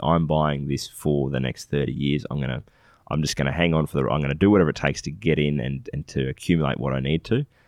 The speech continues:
Then I'm gonna hang on for the ride and, and, and tune out all the short-term noise." So I think to me, that's one of the big, the big lessons, uh, when you look at this is,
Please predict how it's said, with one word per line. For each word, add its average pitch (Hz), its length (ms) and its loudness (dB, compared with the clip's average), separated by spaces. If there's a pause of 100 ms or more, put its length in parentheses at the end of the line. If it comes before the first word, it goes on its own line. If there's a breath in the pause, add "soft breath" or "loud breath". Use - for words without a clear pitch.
(140)
Then 82 140 4
I'm 76 60 4
gonna 69 120 0
hang 80 180 2
on 76 120 2
for 73 120 -4
the 67 80 0
ride 67 360 2
and, 67 300 -4
and, 71 320 -4
and 71 180 -4
tune 82 320 4
out 69 160 0
all 64 100 -2
the 62 100 -6
short-term - 480 -6
noise." 64 440 -8
So - 220 -4 (580 soft breath)
I - 20 -14
think - 200 -2
to 82 60 -2
me, 85 120 4
that's 80 260 0
one 78 180 0
of 71 60 -4
the 73 60 -6
big, 71 400 -4 (280)
the 92 120 2
big 90 220 4
lessons, 82 400 2
uh, - 40 -8 (800)
when 87 160 -6
you 82 80 -4
look 98 160 0
at 87 100 -2
this 67 220 -8
is, 69 280 -14